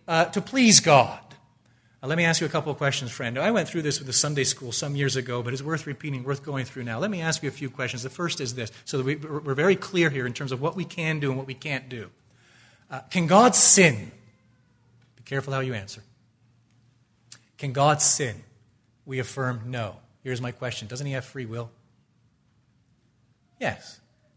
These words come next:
God is free to do whatever he wants. God can't sin, meaning what? Sin is against his nature. He can't sin, meaning he won't sin. Why? Because he doesn't want to sin. It is contrary to his nature.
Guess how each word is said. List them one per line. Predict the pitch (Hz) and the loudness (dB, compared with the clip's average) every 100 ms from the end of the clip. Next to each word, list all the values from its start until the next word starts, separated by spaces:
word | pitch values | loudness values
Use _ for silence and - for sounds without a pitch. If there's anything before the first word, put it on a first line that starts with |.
| - | -4
God | 180 160 | 2 2
is | 143 | 2
free | - 165 | -4 -6
to | 147 | -6
do | 139 156 | -4 -2
whatever | 151 147 | 0 0
he | 135 | -4
wants. | 139 147 135 - - - _ _ _ _ - | -4 -4 -4 -6 -16 -20 _ _ _ _ -6
God | 139 165 - | 4 6 4
can't | - 156 151 | -2 -2 4
sin, | - 180 156 139 | 4 4 0 -2
meaning | 156 147 143 | -4 -2 -2
what? | 143 120 - _ _ | -2 -4 -6 _ _
Sin | - 165 | -4 -2
is | 156 | 0
against | 139 139 147 147 | -2 -2 -4 -4
his | 131 | -6
nature. | 135 147 143 - 107 _ _ _ _ _ _ _ _ _ _ | -4 -4 -6 -14 -18 _ _ _ _ _ _ _ _ _ _
He | 151 160 | -6 -6
can't | 156 170 156 | 0 2 6
sin, | - 170 170 | 6 6 2
meaning | 156 170 175 165 | 0 2 2 0
he | 160 185 190 - _ _ | 0 -2 -4 -16 _ _
won't | 143 185 190 | 4 4 8
sin. | - 156 160 | 6 6 0
Why? | 143 170 147 113 - _ _ | 2 4 4 0 -8 _ _
Because | 135 151 151 | -6 0 2
he | 160 | 4
doesn't | 156 160 196 - _ _ _ _ _ _ _ _ _ | 4 4 2 -4 _ _ _ _ _ _ _ _ _
want | 120 180 185 185 - | 6 8 8 4 2
to | 208 | 8
sin. | - 262 185 120 98 - | 10 12 10 6 -4 -6
It | 160 | -2
is | |
contrary | - - 240 185 - 175 170 | -2 6 8 8 4 2 2
to | 180 | 0
his | 156 | -4
nature. | 175 151 - 107 | -2 -4 -6 -14